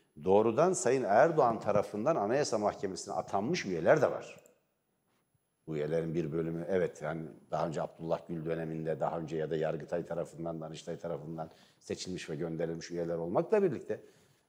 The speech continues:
doğrudan Erdoğan tarafından, e, gönderilmiş üyeler de var oraya, seçilmiş üyeler de var.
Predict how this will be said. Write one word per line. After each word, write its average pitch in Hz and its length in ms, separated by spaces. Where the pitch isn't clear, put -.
doğrudan 104 340
Erdoğan 117 480
tarafından, 78 560
e, 80 220
gönderilmiş 73 680
üyeler 62 400
de 60 80
var 58 120
oraya, 55 320
seçilmiş - 520
üyeler 64 360
de 58 40
var. 50 160